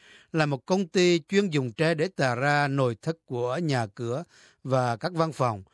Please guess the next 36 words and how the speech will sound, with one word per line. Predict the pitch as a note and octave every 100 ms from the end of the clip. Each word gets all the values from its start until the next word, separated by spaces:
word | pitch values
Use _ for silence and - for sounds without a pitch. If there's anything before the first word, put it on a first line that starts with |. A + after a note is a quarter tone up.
| _ _ _
trong | C#3 C3
đó | B2 B2 D3+
có | D#3
cả | F3 B2+ C#3+
sàn | - C3 A2+
nhà. | A#2 G2 - _ _ _ _ _ _ _ _
Và | C#3+ D3 C#3
cũng | B2+ F#3
còn | E3+ C3
có | C#3+
một | F3+
công | A#2+ F3+ F#3
ty | F3+ F3
mang | F3 F3
tên | F#3 F3+ D#3+
là | C#3 C3 A#2+ G#2+ - _ _ -
Bucycle, | D3+ D3+ D3 - F#3 - C3 G2+ - _ _ _
chuyên | G3 G3
làm | D3+ B2+
xe | -
đạp | F#3+ C3 A2+
bằng | D3 A#2+ G2
tre. | C#3 C3+ G#2 _ _ _ _ _ _ _ _
Thế | A#3
nên | A3 G#3
cho | G#3+
dù | E3+ D#3+ D3+
là | D3
ở | B2+
bên | D3 F#3 E3+
ngoài | C#3+ C3
các | B2+ F3 -
tòa | C#3+
nhà | C3+ C3
chọc | A2+ A#2+ - -
trời, | B2 G#2+